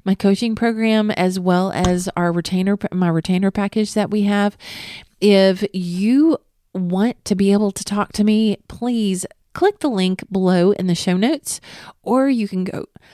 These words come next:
<coughs> or you can go to angela powell coaching dot com and be able to click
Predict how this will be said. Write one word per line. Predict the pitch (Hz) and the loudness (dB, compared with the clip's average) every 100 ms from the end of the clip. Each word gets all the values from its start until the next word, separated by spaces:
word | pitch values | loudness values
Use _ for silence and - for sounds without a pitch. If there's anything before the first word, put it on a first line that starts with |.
| - _ _ _ | -20 _ _ _
<coughs> | - - - 415 - - 330 - - - 208 _ _ _ _ _ _ _ _ _ _ - 254 - 240 185 _ _ _ _ _ _ _ _ _ _ _ - - - - - | -6 -4 -2 0 -2 -2 -4 -4 -6 -6 -8 _ _ _ _ _ _ _ _ _ _ -12 -6 -4 -4 -8 _ _ _ _ _ _ _ _ _ _ _ -20 -20 -20 -10 0
or | 262 330 240 | 2 4 2
you | 226 196 | 0 0
can | 190 185 | 0 0
go | 180 180 | 2 2
to | 170 - 160 - | 0 -2 -2 -2
angela | 170 175 254 | -4 -2 -4
powell | - 196 170 | -4 -2 -2
coaching | 160 185 180 220 208 | -2 -2 -2 -2 -2
dot | 170 - | -4 -4
com | - 170 196 277 _ _ _ _ _ _ _ _ - - - - - - | -2 2 2 -2 _ _ _ _ _ _ _ _ -20 -20 -20 -20 -12 -2
and | 196 190 | -2 0
be | 190 190 | 0 0
able | 185 196 | 0 -2
to | - 202 196 180 | 0 2 2 0
click | - - 233 240 | -6 -2 0 0